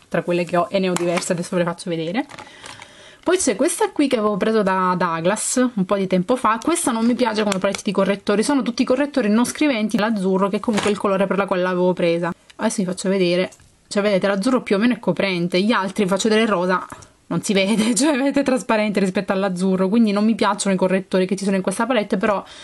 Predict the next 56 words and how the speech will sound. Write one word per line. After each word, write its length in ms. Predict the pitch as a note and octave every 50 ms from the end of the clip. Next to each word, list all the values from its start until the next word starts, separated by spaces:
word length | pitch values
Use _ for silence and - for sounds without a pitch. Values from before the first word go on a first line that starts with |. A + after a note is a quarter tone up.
| - - -
mi 100 | _ G#3+
interessa 420 | A3 G3+ G#3+ A3+ G#3 G#3 G#3 - G#3
l'azzurro 500 | F#3+ G3 F#3+ F#3 F3 F#3+ F#3 F3+ F#3 G3
che 80 | G3
è 60 | G3+ G3
quello 180 | - F#3+ F#3
per 100 | F3+ F#3+
la 100 | F#3 F#3
quale 160 | F#3+ F#3+ F#3+
l'ho 140 | G3+ A#3+ B3+
presa 240 | B3+ - F3+ F3 G3+
e 60 | G3
quindi 240 | - - F3 F3 F#3
la 120 | G3 G#3
tengo 320 | A3+ - F#3 F3 F3+ F3+ F3
per 120 | - F3+
il 140 | F#3+ G3+ F#3
correttore 440 | - - F#3+ G3 G3 - G#3 G3 G3
azzurro. 640 | G3 F#3+ F#3+ G3+ G#3 G3+ G3 F#3+ G3 G#3 G#3 G#3+ - _
Vorrei 220 | C#4+ F#4 A4 G4
depottarla 480 | F#3+ F3 F3+ - B3 - - D#4 D4 B3
da 100 | F#3+ F#3
qualche 260 | F#3+ G#3 G#3 - C#4
parte, 280 | C#4 - F#3+ - - G3+
però 140 | G3 -
non 140 | F#3+ F#3+ G3
saprei 200 | F#3+ A3+ A3+ A3
dove 160 | G3 F3+ F3+
metterla 400 | G3 G3 F3 F#3 - F#3+ F3+ F3
poi 120 | F3 - F3+
la 100 | F3+ F#3
cialdina, 400 | - A3 G#3+ F#3+ E3+ F3+ F#3 F#3+
quindi 200 | F#3 F3 E3+ E3+
la 80 | E3+ E3+
lascio 280 | E3 E3 - - -
lì 80 | F3 E3+
dentro. 460 | E3 E3 E3 E3+ F3 F3 - F#3 - - - - - - - - - - - - - - _ _ _
Poi 480 | - D4 G#3 F3 E3+ F#3+ B3 E4+ - - _ _ _ _ - - - - - - - - - -
ci 120 | - - C#4
sono 180 | - C4+ G#3
i 60 | G3+
correttori 500 | F#3+ C4 E4 G#4 G4+ F#4+ - - C4+ B3
della 220 | G#3+ A3 G#3 G#3 G#3
nix, 460 | G#3 G#3 G#3 G3+ F#3+ G3 - - G#3
questi 260 | F#3 F#3+ F#3+ - - F#3+
qui 140 | - G#3+
colorati, 560 | F#3+ G3 F#3 F3 F3 G3 A3+ C4+ D4+ C#4+ D4 C4+
io 100 | B3 G#3
il 100 | G#3 G3+
giallo, 240 | F#3 G3 F3+ F3+
il 120 | E3+ F#3 F#3
verde 240 | F#3+ G#3+ G#3 G3 F#3+
e 40 |
l'arancio, 540 | E3+ E3 E3 E3+ E3+ F3 F3+ F#3 - - C4
questi 320 | B3 G3 F#3 - - F3 -
qui. 280 | - - A#3 D#4+ D#4+